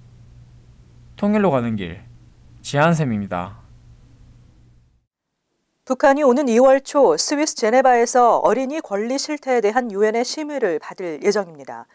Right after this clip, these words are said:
Speaker 2: 지난 이천구 년 이후 약 팔 년 만인데요. 강제 노동과 영양실조 등 참혹한 환경에서 생활하고 있는 북한의 어린이 인권 문제가 다시 국제사회의 조명을 받게 되는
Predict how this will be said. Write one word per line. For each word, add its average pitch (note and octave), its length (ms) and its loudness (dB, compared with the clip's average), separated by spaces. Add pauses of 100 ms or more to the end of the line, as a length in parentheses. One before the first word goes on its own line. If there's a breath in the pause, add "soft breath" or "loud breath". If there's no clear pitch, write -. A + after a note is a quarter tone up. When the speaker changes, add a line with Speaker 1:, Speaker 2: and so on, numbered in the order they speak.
(440 soft breath)
Speaker 2:
지난 B3 260 4
이천구 C4 460 0
년 A#3 180 0
이후 A#3+ 380 0
약 G3+ 220 0 (100)
팔 - 240 -2
년 D#4+ 220 -6
만인데요. D#3 580 -10 (480 soft breath)
강제 A#3 400 2
노동과 C4 540 4
영양실조 B3 720 -2
등 B3 180 -6
참혹한 D#4+ 520 -6
환경에서 A3 600 -6
생활하고 A3 520 -8
있는 G3 240 -10 (260 soft breath)
북한의 A#3+ 480 -4
어린이 A3+ 400 -4
인권 A#3 420 -2
문제가 F#3 520 -10 (340 soft breath)
다시 F#3+ 320 -2
국제사회의 A3 800 -2
조명을 B3 460 -4
받게 G3 420 -8
되는 F#3+ 360 -16